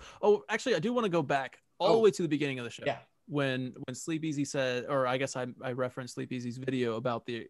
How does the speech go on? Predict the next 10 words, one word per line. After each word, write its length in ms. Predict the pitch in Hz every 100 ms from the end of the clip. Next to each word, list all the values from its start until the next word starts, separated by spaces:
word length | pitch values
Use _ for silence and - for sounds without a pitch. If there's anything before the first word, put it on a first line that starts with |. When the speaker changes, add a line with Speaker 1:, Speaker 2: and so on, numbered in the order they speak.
| -
Speaker 1:
eight 240 | 151 143 - - _ _ _ -
pillars 540 | 151 123 120 117 - _ _ _ -
of, 420 | 135 120 113 117
uh, 440 | 120 113 113 110 113
Cetra 420 | - 156 160 143
and 100 | 135
then 120 | 127
the 120 | 127 120
eight 200 | 127 127
reactors. 540 | 123 110 - 104